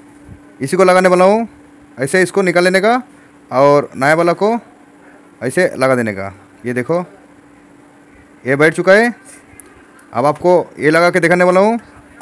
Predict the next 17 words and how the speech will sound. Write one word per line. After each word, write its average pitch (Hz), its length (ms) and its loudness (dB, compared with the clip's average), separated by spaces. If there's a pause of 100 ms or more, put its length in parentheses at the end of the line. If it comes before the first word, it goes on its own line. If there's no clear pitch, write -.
(800)
देख 120 120 -8
सकते 151 280 0
हैं 202 180 -6 (1200)
हमने 151 240 0 (1300)
इसको, 170 340 2 (760)
देखो 160 260 -2
guys, 170 300 0 (1700)
कुछ 165 280 -8
इस 147 160 -8
तरफ 185 160 2
से 190 80 0
इसको 185 140 0
लगा 175 160 2
देने 180 160 2
का। 208 240 0 (1080)
ये 135 120 -2
देखो, 165 320 0